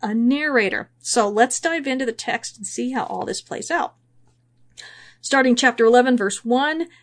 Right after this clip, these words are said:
"Now when they drew near to Jerusalem, to Bethpage and Bethany at the Mount of Olives, Jesus sent two of his disciples."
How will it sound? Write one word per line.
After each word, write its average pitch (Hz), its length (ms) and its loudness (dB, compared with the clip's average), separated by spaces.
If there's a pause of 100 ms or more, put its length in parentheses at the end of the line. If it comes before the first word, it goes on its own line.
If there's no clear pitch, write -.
"Now 240 360 4
when 262 340 2
they 339 140 0
drew 269 200 0
near 240 200 4
to 214 100 2
Jerusalem, 294 800 -2
to - 120 -2
Bethpage 269 600 0
and 370 160 0
Bethany 220 640 -2
at 196 160 -6
the 190 80 -6
Mount 190 300 -2
of 294 80 -4
Olives, 254 480 2
Jesus 247 520 -4
sent - 360 -6
two 240 160 -2
of 208 100 -4
his 196 140 -6
disciples." - 640 -8